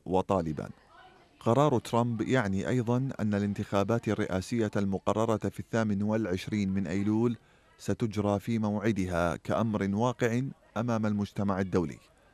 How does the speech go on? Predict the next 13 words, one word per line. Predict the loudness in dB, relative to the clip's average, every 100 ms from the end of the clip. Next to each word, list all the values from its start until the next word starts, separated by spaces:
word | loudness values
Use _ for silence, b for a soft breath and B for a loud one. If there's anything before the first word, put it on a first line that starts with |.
| b b b -6
انتخابات | -4 -4 0 4 4 2 0
سيكون | 0 -2 0 -2 -2
الرئيس | -2 -2 -2 -2 -4
أشرف | -4 -4 -2
غني | -2 0 -2 -2
وحيدًا | -2 0 0 0 -2 -2
فيها | -2 0 0 -2 -4
بلا | -2 0 0 0
منافس | 0 0 -2 -4 -6
حقيقي | -4 -4 -2 -2 0 0 -2 B B B
بحسب | -4 -2 -2 0 -2
استطلاعات | -2 -6 0 2 2 0 0
للرأي | 0 -2 -6 -8 -14